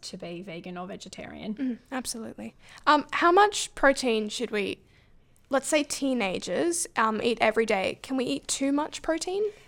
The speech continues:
Speaker 1: You can, and it can, look, at extreme levels, it can affect your kidneys. Um, but I think largely we don't eat enough protein.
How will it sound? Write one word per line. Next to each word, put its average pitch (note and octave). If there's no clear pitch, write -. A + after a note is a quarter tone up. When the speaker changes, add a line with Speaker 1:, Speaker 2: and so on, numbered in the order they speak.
Speaker 1:
You D4+
can, D#4
and C#4
it A#3
can, C4+
look, C4
at -
extreme A#3
levels, A3
it A3
can A3
affect F#3
your G#3+
kidneys. B3
Um, G#3
but A3
I A3+
think A#3+
largely B3+
we A3
don't G3+
eat E3
enough E3+
protein. -